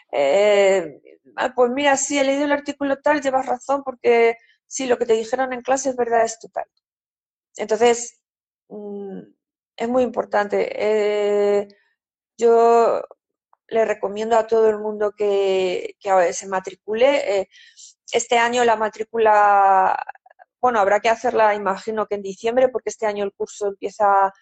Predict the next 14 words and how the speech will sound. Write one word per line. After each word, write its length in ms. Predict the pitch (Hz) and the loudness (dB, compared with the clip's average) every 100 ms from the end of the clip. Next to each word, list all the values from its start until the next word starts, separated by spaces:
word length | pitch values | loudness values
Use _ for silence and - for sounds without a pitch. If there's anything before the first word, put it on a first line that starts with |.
| _ _ _ | _ _ _
en, 460 | - 214 202 196 190 | -2 -2 -2 -8 -4
en 180 | 208 196 | -4 -2
enero. 460 | 185 202 240 339 392 _ _ _ _ _ - | -4 -2 0 0 -4 _ _ _ _ _ -2
Eh, 480 | 233 214 208 202 170 196 | 2 4 4 2 0 0
va 80 | 208 | 0
a 60 | |
ser 260 | - 240 220 | 0 0 0
de 120 | 220 | -4
forma 920 | - 214 208 196 190 185 175 175 170 - | -4 -6 -4 -2 0 0 0 -2 -4 -6
híbrida, 640 | 240 269 294 294 320 285 | -4 -2 -2 0 0 0
es 60 | 214 | -2
decir, 400 | 202 - 208 190 | -6 -6 -4 -2
van 200 | 196 202 | -2 -2
a 560 | 196 190 190 170 175 | -2 0 0 -2 -4